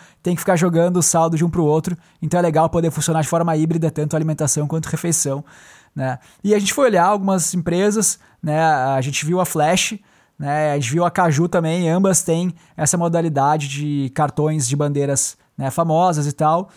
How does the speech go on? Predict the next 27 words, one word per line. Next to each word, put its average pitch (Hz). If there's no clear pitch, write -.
E 143
tem, 190
além 170
da 175
alimentação, 165
refeição, 147
você 143
pode 143
colocar 143
dinheiro 139
pra 147
Vale 139
Cultura, 151
pra 139
mobilidade, 139
pra 143
saúde, 143
pra 151
home 156
office 156
e 143
tal. 156
Então 165
tem 180
várias 156
categorias 170
bem 160